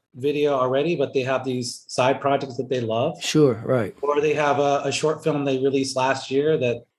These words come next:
Speaker 1: you know, kinda had its run. Does that make sense? Like, they already put
Speaker 2: Sure,
Speaker 1: in the
Speaker 2: yeah,
Speaker 1: film
Speaker 2: right,
Speaker 1: festivals.
Speaker 2: right.
Speaker 1: I mean, what is it doing now? It's just sitting there, right?
Speaker 2: Yeah,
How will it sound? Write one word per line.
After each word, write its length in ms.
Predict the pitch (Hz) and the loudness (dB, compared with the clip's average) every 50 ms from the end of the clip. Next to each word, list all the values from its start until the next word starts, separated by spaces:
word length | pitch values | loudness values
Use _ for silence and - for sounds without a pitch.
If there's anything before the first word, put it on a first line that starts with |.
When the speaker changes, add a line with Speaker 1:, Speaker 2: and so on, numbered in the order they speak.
| _ _ - | _ _ -2
Speaker 1:
you 60 | 185 | 0
know, 120 | 180 165 | 0 0
kinda 240 | 156 - 190 202 185 | 2 2 2 2 4
had 160 | 156 196 196 165 | 2 2 2 2
its 140 | 156 - | 0 -2
run. 400 | 127 123 131 139 170 202 214 - - | -4 -2 0 0 0 0 -2 -4 -4
Does 140 | - 139 131 | -4 -2 0
that 100 | 151 151 | 0 0
make 200 | 143 151 147 - | 0 -2 -4 -4
sense? 320 | - 151 156 151 147 - | -2 -2 -2 -2 0 0
Like, 160 | 135 123 - - | 0 0 2 2
they 180 | 135 135 131 | 2 4 4
already 160 | 131 135 139 | 4 2 2
put 80 | 139 - | 0 2
Speaker 2:
Sure, 240 | - 190 190 170 139 | 4 6 6 6 4
Speaker 1:
in 100 | 131 117 | 2 2
the 60 | 135 | 2
Speaker 2:
yeah, 140 | 156 147 120 | 2 2 2
Speaker 1:
film 140 | - - - | 0 2 2
Speaker 2:
right, 140 | 139 127 110 | 2 2 2
Speaker 1:
festivals. 720 | - 117 - 151 147 147 147 147 143 139 143 - - _ _ | -2 -2 0 0 2 2 2 2 2 0 -2 -8 -14 _ _
Speaker 2:
right. 60 | 147 156 | -2 0
Speaker 1:
I 40 | |
mean, 100 | 156 151 | 2 2
what 100 | 165 185 | 4 2
is 140 | 190 170 156 | 2 2 0
it 100 | 160 131 | -2 0
doing 200 | 156 160 156 135 | 2 2 2 2
now? 260 | 135 143 160 139 117 | 0 0 0 0 0
It's 100 | 117 113 | -2 -2
just 220 | 139 135 135 - - | -2 -2 -2 -2 -6
sitting 180 | 170 156 139 | -6 -4 -2
there, 220 | 127 113 110 107 98 | -2 -2 -2 -2 -2
right? 300 | 110 113 123 131 135 131 - _ | 0 2 2 2 0 -2 -8 _
Speaker 2:
Yeah, 220 | - 123 127 117 | -10 -6 -6 -4